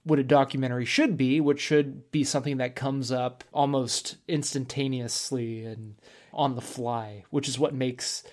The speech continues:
this type of documentary art that much more powerful and, I think, complex.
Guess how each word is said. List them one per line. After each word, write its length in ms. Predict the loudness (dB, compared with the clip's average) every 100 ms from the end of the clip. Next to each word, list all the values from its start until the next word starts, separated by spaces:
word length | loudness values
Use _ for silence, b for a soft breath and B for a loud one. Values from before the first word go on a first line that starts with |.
| B B B
this 300 | 6 8 4
type 300 | 0 0 0
of 220 | -8 0
documentary 760 | 2 2 -2 -6 -4 -2 -2
art 420 | -2 -2 -2 -8 -6
that 200 | 0 0
much 280 | 0 -8 -6
more 520 | -6 -6 -6 -8 -12 _
powerful 680 | 0 4 4 2 -2 -4 -12 _
and, 100 | -6
I 60 | -6
think, 500 | -2 -4 -4 -10 -18 b b b b
complex. 920 | -4 -2 -2 0 0 0 -6 -6 -6